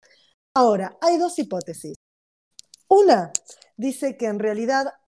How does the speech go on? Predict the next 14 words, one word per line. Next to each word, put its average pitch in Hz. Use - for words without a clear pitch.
no 226
murió 240
en 214
su 214
casa, 277
sino 214
que 220
murió 202
cuando 202
lo 202
llevaban 220
en 208
la 202
camilla, 294